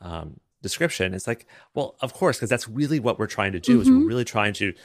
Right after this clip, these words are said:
Speaker 1: get these people to join the experience of watching this movie with us. Um, so in the case of Aladdin, I, you know, I'm watching this movie in my head, and it's like, I'm seeing, you know what, Jasmine, you know, she's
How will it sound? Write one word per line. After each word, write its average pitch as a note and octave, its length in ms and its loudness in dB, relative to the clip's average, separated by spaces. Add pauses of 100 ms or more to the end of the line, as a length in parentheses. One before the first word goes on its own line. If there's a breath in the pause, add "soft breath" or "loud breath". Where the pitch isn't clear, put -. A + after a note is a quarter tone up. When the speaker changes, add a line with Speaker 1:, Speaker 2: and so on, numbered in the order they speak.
(280 soft breath)
Speaker 1:
get A#2+ 100 -4
these A2 100 -12
people A2 160 -6
to G#2 80 -2
join G#2 380 -2
the A2+ 100 -4
experience F2 600 -6
of F2 280 -8 (340 soft breath)
watching F#2+ 420 -2
this F2 160 -10
movie D#2+ 200 -8
with D#2 200 -12
us. - 340 -14 (560)
Um, F#2+ 280 -4 (280 soft breath)
so - 180 2
in D3 60 2
the C#3 60 0
case D3+ 180 0
of B2+ 60 -6
Aladdin, B2 500 -2 (720 soft breath)
I, - 80 -6
you A#2 80 0
know, F#2+ 340 -2
I'm A2+ 400 0
watching A2+ 360 0
this G2+ 160 -8
movie G2 180 -2
in F2+ 80 -4
my F#2 80 -4
head, A#2 380 -2
and G2 100 -4
it's G2 100 -6
like, G2+ 220 -6
I'm G2 220 -8
seeing, G2+ 360 0 (360 soft breath)
you B2 120 -2
know C#3 140 -2
what, C3+ 380 2 (400)
Jasmine, B2+ 840 -4
you A2+ 200 -6
know, G2 180 -4 (220)
she's - 320 -8